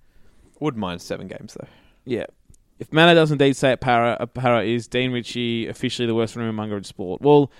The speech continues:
Speaker 2: Ben Wallace's rumor monger tracker is out there, and I believe Dean Ritchie's oh, oh for whatever this year.
Speaker 1: No,
Speaker 2: Hasn't got
Speaker 1: didn't he?
Speaker 2: one yet.
Speaker 1: Didn't he pick Mana?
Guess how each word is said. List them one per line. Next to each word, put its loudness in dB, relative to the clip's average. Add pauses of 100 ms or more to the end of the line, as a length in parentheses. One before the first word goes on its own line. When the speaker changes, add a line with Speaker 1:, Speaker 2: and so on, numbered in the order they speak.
(160)
Speaker 2:
Ben 6
Wallace's 2
rumor 2
monger -2
tracker 0
is 2
out 2
there, -2
and 0
I 0
believe 0
Dean -2
Ritchie's -6
oh, 0 (100)
oh 2
for -6
whatever -4
this -10
year. -8
Speaker 1:
No, 2
Speaker 2:
Hasn't 2
got -2
Speaker 1:
didn't -2
he? -2
Speaker 2:
one -14
yet. -14
Speaker 1:
Didn't -4
he -4
pick -16
Mana? -4